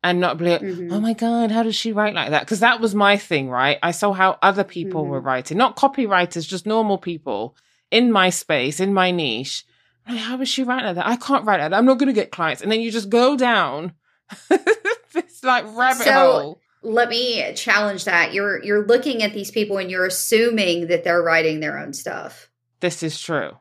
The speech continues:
Speaker 1: <laughs> I don't think like that now, but that is a very good point. <laughs>
Speaker 2: So the next time you start, you know, to say, "Oh my gosh, why can't I write like her?" Remember, it's probably not her.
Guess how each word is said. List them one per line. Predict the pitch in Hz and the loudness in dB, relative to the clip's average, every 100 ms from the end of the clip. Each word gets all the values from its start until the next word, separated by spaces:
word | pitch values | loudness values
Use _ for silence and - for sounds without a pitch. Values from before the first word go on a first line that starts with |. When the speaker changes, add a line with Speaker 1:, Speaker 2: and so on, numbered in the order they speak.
| _ | _
Speaker 1:
<laughs> | - | -2
I | - - - 311 392 453 - 453 - 403 - - - - - 247 | -2 -2 -6 0 0 0 0 0 0 -2 -2 -10 -20 -16 -4 0
don't | 359 392 | 0 0
think | 403 | 0
like | 349 294 | 0 0
that | 285 | 0
now, | 269 277 226 220 | 0 2 2 2
but | 233 226 - | 0 0 0
that | 233 - | -2 0
is | 233 | 0
a | 233 | 0
very | 208 226 247 262 254 | 0 0 2 2 0
good | 240 240 | -2 0
point. | 269 214 180 220 214 _ _ - | 0 2 2 -2 -6 _ _ -4
<laughs> | 403 - 320 - - | -4 -2 -6 -6 -10
Speaker 2:
So | 320 - 262 269 269 269 262 254 254 | -8 -2 2 2 2 2 2 2 0
the | 247 | 2
next | 247 254 254 | 2 0 0
time | 349 311 | 0 0
you | 285 262 262 | 0 0 -2
start, | 254 - 262 330 285 262 247 | -4 -2 0 2 2 2 0
you | 262 269 | 0 0
know, | 254 226 220 233 | 2 2 2 2
to | 220 269 | 2 0
say, | 254 - 277 330 254 233 226 | -2 -2 0 0 0 0 -2
"Oh | - 320 | -4 -6
my | 311 285 | -6 -8
gosh, | 277 302 370 339 339 | -6 -4 0 0 0
why | 302 349 | -2 -2
can't | 415 427 330 | -2 -2 0
I | 349 302 | 0 0
write | 320 330 | -2 -2
like | 285 294 285 | 0 -2 0
her?" | 320 311 285 233 | 2 2 2 0
Remember, | 226 226 240 233 | -2 -2 -2 -2
it's | 208 208 | -2 -2
probably | 202 190 180 185 | -6 -6 -8 -8
not | 156 165 | -8 -10
her. | 185 - | -12 -14